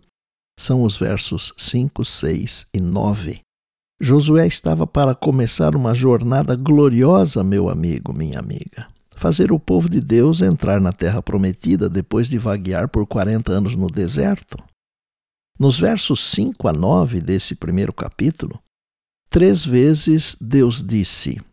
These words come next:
"Sê forte e corajoso, sê forte e corajoso, sê forte e corajoso." Deus também disse: "Ninguém te poderá resistir todos os dias da tua vida. Não temas, nem te espantes.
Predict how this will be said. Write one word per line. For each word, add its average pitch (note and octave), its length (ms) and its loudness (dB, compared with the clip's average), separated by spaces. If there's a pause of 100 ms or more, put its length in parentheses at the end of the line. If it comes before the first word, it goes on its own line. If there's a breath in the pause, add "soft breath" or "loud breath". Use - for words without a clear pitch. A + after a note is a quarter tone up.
(120)
"Sê - 240 -6
forte C#3 680 0
e - 20 -2
corajoso, - 800 -6 (320)
sê - 220 -8
forte C3+ 640 -2
e - 20 -6
corajoso, - 760 -6
sê - 240 -8
forte A#2+ 680 -4
e - 60 -6
corajoso." - 720 -8 (640)
Deus D#3+ 280 2
também F3 280 4
disse: D3 440 0 (480)
"Ninguém C#3 320 4
te E3+ 160 0
poderá D3+ 340 2
resistir A#2 580 0
todos D#3+ 300 0
os A#2+ 160 0
dias A#2 260 2
da G#2+ 140 -2
tua C3 300 0
vida. D3 580 0 (260)
Não D3 220 4
temas, D#3 640 2
nem A2 160 0
te - 120 -6
espantes. - 920 -2